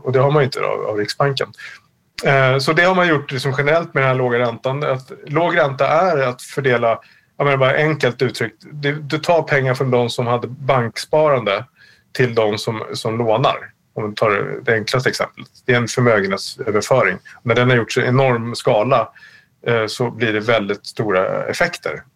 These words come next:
Från de som inte äger till de som äger och så vidare. Sen under, under pandemin, även före det, så har man ju gått in och gjort en annan sak som är viktigt att komma ihåg. Nämligen att man har upphävt marknadsekonomin.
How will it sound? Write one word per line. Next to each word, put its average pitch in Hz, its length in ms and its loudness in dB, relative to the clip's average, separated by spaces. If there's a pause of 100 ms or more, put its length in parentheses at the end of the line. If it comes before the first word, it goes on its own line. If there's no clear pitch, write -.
(520)
Från 113 200 -2
de 107 140 2
som 117 160 -4
inte 117 260 -2
äger 127 240 2
till 120 120 -6
de 104 120 -2
som 98 160 -8
äger 92 220 -6
och - 60 -10
så - 100 -10
vidare. 92 200 -4 (340)
Sen 147 240 0
under, 151 200 2
under 143 260 0
pandemin, 147 800 0 (240)
även 123 220 0
före 156 220 2
det, 104 140 -2
så 131 100 -2
har 120 80 0
man 131 100 0
ju 127 60 0
gått 131 160 -2
in 113 160 -4
och 117 80 -2
gjort 113 220 -8
en 135 100 0
annan 160 160 0
sak 110 240 -2
som 123 140 -6
är 120 240 -8 (760)
viktigt 127 200 -6
att 120 60 -4
komma 117 160 -2
ihåg. 123 240 4
Nämligen 113 320 0
att 117 80 2
man 120 180 4
har 120 180 -4 (400)
upphävt - 840 -2
marknadsekonomin. 131 1040 -2